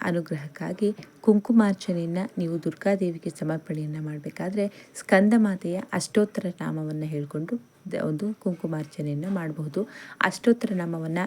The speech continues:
ನನ್ನ ಡಿಸ್ಕ್ರಿಪ್ಷನ್ ಬಾಕ್ಸ್‌ನಲ್ಲಿ ಹಾಕಿರ್ತೀನಿ. ಹಾಗಾಗಿ ಸ್ಕಂದಮಾತೆಯ ಅಷ್ಟೋತ್ತರವನ್ನ ಹೇಳ್ಕೊಂಡು ನೀವು ಕುಂಕುಮಾರ್ಚನೆಯನ್ನ ಮಾಡಿ. ಮೊದಲಿಗೆ ಸ್ಕಂದಮಾತೆಯ ಬೀಜ ಮಂತ್ರ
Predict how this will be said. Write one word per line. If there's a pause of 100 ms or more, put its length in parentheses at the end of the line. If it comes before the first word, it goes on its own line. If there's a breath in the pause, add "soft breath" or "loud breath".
(120)
ನನ್ನ
ಡಿಸ್ಕ್ರಿಪ್ಷನ್
ಬಾಕ್ಸ್‌ನಲ್ಲಿ
ಹಾಕಿರ್ತೀನಿ.
ಹಾಗಾಗಿ (220 loud breath)
ಸ್ಕಂದಮಾತೆಯ (120)
ಅಷ್ಟೋತ್ತರವನ್ನ
ಹೇಳ್ಕೊಂಡು
ನೀವು
ಕುಂಕುಮಾರ್ಚನೆಯನ್ನ
ಮಾಡಿ. (500 loud breath)
ಮೊದಲಿಗೆ
ಸ್ಕಂದಮಾತೆಯ (200)
ಬೀಜ
ಮಂತ್ರ